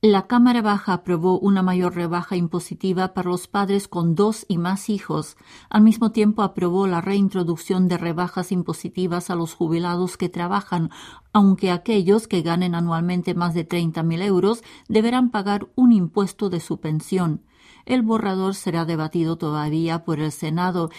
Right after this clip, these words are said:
y se prevé que entre en vigor a partir del próximo año.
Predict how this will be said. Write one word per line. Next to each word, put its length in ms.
y 100
se 200
prevé 420
que 160
entre 240
en 100
vigor 320
a 140
partir 400
del 200
próximo 600
año. 400